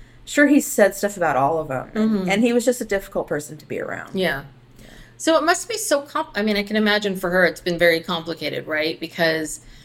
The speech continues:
Speaker 2: your whole, your, you know, her business is being famous and the fame and what it means and this, what she projects out into the world. So a big part of who you are and how you are special and famous in the world is this guy, but he's also at the same time, he's the father of your children, but he's also really difficult.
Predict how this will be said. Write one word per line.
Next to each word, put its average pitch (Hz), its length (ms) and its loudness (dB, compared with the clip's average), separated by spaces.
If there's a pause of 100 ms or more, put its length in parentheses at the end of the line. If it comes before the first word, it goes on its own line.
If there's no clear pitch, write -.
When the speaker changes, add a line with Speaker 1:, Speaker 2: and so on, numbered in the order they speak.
(360)
Speaker 2:
your 202 240 4
whole, 247 640 -6
your, 185 180 -8 (300)
you - 180 -6
know, - 120 -14
her 226 240 -8
business 180 880 0
is 190 400 2 (300)
being 190 240 0
famous 170 560 -2
and 165 160 -4
the 156 60 -8
fame 156 500 -8
and 160 180 -6
what 160 140 -4
it 160 100 -12
means 165 480 -8
and 151 140 -8
this, - 300 -10
what 165 260 0
she - 140 -8
projects 170 440 -2
out 160 160 0
into - 140 -10
the 160 80 -4
world. 151 480 -4 (420)
So 185 260 10
a 170 80 6
big 190 300 0
part 185 380 2
of 180 220 -4
who 196 160 -6
you 175 300 -2
are 170 320 -2
and 185 120 -4
how 170 220 -6
you 170 240 -4
are 160 360 -2
special 165 480 -6
and 170 100 -6
famous 170 400 -4
in 170 60 -8
the 160 80 -8
world 160 320 -6
is 156 140 -8
this 151 220 -10
guy, 147 500 -6
but 175 180 -6
he's 180 240 -2
also 175 360 0
at 220 100 -2
the - 80 -6
same 214 360 -4
time, 185 460 0
he's 190 180 -2
the 180 100 -8
father 175 340 4
of 165 120 -6
your 180 100 -8
children, 165 460 -2
but 160 100 -10
he's 175 120 -2
also 175 300 -2
really 180 280 2
difficult. 160 640 -6